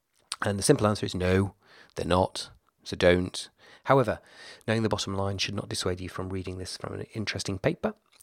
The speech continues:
and it looks at some of your favourite confections. So it's nice to end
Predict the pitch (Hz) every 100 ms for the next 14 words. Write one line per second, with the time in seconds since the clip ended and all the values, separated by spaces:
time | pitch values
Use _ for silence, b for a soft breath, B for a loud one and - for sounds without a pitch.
0 | - 135 135 131 131 - - - - -
1 | - - - 131 127 131 120 143 - 143
2 | - - - - - 117 117 - - 127
3 | 127 151 - - 123 113